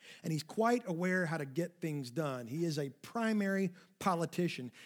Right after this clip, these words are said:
He's the kind of guy you want on your side, but you secretly know that one day he won't be. That's Jonadab. Third, we have David. Anger without action. Anger without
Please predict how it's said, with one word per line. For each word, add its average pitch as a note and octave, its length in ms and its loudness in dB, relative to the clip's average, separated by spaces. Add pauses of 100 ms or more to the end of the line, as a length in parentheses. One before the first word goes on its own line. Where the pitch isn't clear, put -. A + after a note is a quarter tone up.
(120)
He's A3+ 280 8
the A#3+ 100 0
kind G#3 320 2
of F3+ 100 0
guy F3 200 0
you F3+ 180 2
want F3 240 -2
on E3+ 140 0
your E3+ 140 0
side, C3+ 540 -2 (340)
but - 200 -8
you D3 80 -4
secretly F#3 500 -2
know F#3 160 2
that D3+ 140 -2
one F3 200 0
day F3+ 200 2
he E3 140 0
won't D3 320 -4
be. F#2+ 260 -14 (460)
That's D#3 180 -12
Jonadab. C3 560 -4 (1080)
Third, G#3+ 240 6
we G#3+ 80 6
have F#3+ 260 6
David. F3+ 440 4 (420)
Anger A3+ 520 6 (100)
without F#3 420 0 (180)
action. E3 580 0 (1080)
Anger A3 400 8
without F3+ 360 4